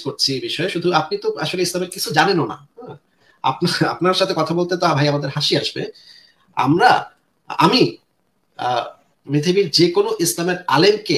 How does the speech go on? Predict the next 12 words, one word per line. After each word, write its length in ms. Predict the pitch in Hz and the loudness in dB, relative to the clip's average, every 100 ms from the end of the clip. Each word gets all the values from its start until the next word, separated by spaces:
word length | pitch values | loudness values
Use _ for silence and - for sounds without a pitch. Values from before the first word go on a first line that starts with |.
| 107 | 0
আপনার 260 | 156 - 214 | -2 2 2
এই 100 | 214 175 | 2 2
বইয়ের 200 | 196 180 | 4 4
লেখক 260 | 151 202 175 | 2 0 0
যে, 120 | 143 110 | -2 0
সেই 180 | 180 | 0
আরিফ 220 | - 180 208 | 0 0 0
আজাদকে 300 | 214 226 262 233 | 0 -2 -4 0
গিয়ে 160 | 247 | 2
আপনি 120 | 214 170 | 2 2
বলেন 260 | - 113 170 | 0 -2 -6
যে 100 | 170 | -2